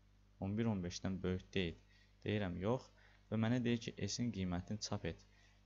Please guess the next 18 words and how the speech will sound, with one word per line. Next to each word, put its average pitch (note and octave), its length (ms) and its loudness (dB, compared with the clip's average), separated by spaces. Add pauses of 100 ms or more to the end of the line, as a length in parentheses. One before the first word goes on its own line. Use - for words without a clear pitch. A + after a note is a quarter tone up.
S-in B2+ 400 0
ən A#2+ 200 2
son G2 220 -2
qiyməti F2 520 -2
on F2+ 240 -2
birdir A#2+ 460 0 (520)
və, G#2 120 2 (360)
və F#2+ 220 2 (140)
mən G2+ 240 0
onu F#2+ 180 0
çap A#2 260 -2
edirəm. A2 420 2
S-in G2+ 280 -4
qiyməti F2 360 -2
olur F#2 340 -2
on F2 260 -2
bir. E2+ 220 -2 (1040)
Belə. F#2 220 4